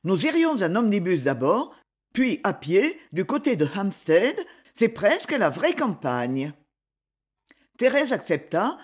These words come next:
à la condition de payer sa quote-part. « Mais cela ne se fait pas », protesta-t-il. « Une jeune fille invitée ne paie pas. » « Vous avez promis que nous serions des camarades.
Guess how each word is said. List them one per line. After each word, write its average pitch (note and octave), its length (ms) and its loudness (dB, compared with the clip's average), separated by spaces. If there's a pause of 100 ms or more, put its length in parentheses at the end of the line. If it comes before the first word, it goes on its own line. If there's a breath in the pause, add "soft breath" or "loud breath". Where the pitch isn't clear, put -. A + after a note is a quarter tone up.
à E3+ 80 0
la E3 100 4
condition B3 640 -2
de B3 120 0
payer G#3 380 2
sa - 180 -4
quote-part. « B2 880 -6 (920 soft breath)
Mais G#3+ 120 4
cela A#3 400 2
ne F4 120 -2
se E4+ 140 0
fait - 180 2
pas », C3+ 300 0
protesta-t-il. « D3 840 0 (280 loud breath)
Une F3+ 200 0
jeune E4 280 0
fille D3+ 260 2
invitée A3+ 640 0
ne B3 140 0
paie B3+ 200 2
pas. » « - 540 -6 (1800 soft breath)
Vous G#3 180 0
avez E4+ 180 2
promis A3 460 2
que E4+ 100 -6
nous G#3+ 140 0
serions D4 420 -2
des F4+ 120 -4
camarades. D#3 760 0